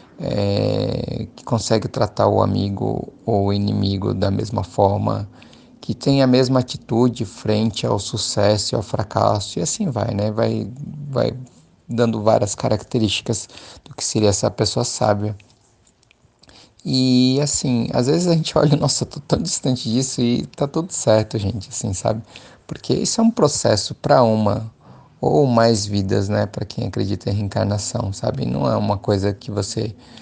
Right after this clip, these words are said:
que qualquer um de nós, é, mortais, assim, conseguimos de uma hora pra outra, né? Mas tudo isso que venho falando ao longo desses áudios, né, sobre essa questão, assim, a, a respiração, né,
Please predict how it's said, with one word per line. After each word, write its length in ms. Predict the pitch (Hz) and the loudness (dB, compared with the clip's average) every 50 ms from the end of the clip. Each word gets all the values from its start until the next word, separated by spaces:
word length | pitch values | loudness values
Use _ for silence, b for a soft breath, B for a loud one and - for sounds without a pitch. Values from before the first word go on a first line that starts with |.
| B B B B | B B B B
que 120 | - - | -20 -8
qualquer 380 | - - 107 104 - - 117 117 | 0 2 2 2 4 2 4 4
um 100 | 113 110 | 4 2
de 120 | 104 107 | 2 0
nós, 640 | 104 104 101 101 101 104 101 - - - - - - b b b b b b - | 0 2 2 2 2 0 -2 -4 -6 -10 -10 -12 -16 b b b b b b -4
é, 640 | - 110 104 104 104 104 113 117 127 - - - - - - _ _ _ _ - _ - 214 _ _ _ _ _ _ - 226 233 - _ _ | -2 0 2 2 0 0 -2 -4 -6 -6 -6 -8 -10 -10 -14 _ _ _ _ -20 _ -16 -16 _ _ _ _ _ _ -18 -18 -18 -20 _ _
mortais, 800 | - - 226 233 190 147 113 107 - - - 110 104 101 104 98 | -16 -14 -14 -8 0 2 4 4 2 2 2 2 4 4 2 2
assim, 300 | 95 98 95 - - 104 | -2 -4 -4 -4 -6 -6
conseguimos 560 | 95 - 110 101 - - 107 104 101 104 101 | -4 -4 -4 -4 -4 -4 -2 -2 -2 0 0
de 80 | 98 104 | -2 -2
uma 140 | 104 101 101 | 0 2 4
hora 200 | 101 98 98 98 | 4 4 2 0
pra 220 | 98 - - 107 | -4 -2 0 0
outra, 400 | 104 - - 113 _ - - - - _ _ _ _ _ _ | 0 0 -2 -12 _ -16 -16 -16 -18 _ _ _ _ _ _
né? 200 | - 120 110 113 101 - _ _ _ _ _ _ B B B B B B B B B B B _ _ | -14 -12 -12 -12 -14 -18 _ _ _ _ _ _ B B B B B B B B B B B _ _
Mas 320 | - 127 127 123 - - | 0 2 2 2 -2 -2
tudo 260 | - - 202 220 - | -2 -2 -2 0 -2
isso 220 | 247 - - - - | -2 0 0 -4 -6
que 580 | - - 151 139 131 123 120 113 110 107 107 110 110 107 104 | -4 -2 0 2 4 4 4 4 4 2 2 0 0 2 2
venho 380 | 117 120 123 123 117 113 107 | 4 4 4 4 2 2 -2
falando 720 | 101 - - - 120 110 110 107 107 107 120 127 127 120 107 | -4 -8 0 4 4 4 6 4 4 4 6 6 6 6 6
ao 80 | 107 | 4
longo 180 | 104 107 107 107 | 4 2 0 0
desses 320 | 104 104 104 - - 104 | -2 -2 -4 -2 0 4
áudios, 300 | 107 104 110 113 110 - | 6 6 6 4 2 0
né, 160 | 113 110 110 | -2 -2 -2
sobre 220 | 107 - 123 120 151 | -2 -2 -4 -4 -4
essa 140 | 143 - 156 | -4 -4 -4
questão, 400 | - 156 143 - - 139 139 - | -4 -4 -4 -2 -2 0 0 0
assim, 220 | 123 - - 120 | 0 0 0 0
a, 180 | 107 104 - - | 2 2 0 -2
a 80 | - - | -2 -2
respiração, 920 | 113 110 113 110 - - - 120 120 110 - - - - - 120 123 123 | -2 0 0 -2 -4 0 2 4 4 4 2 -2 -2 2 4 4 6 4
né, 280 | 113 104 107 120 139 143 | 4 2 0 -2 -2 -6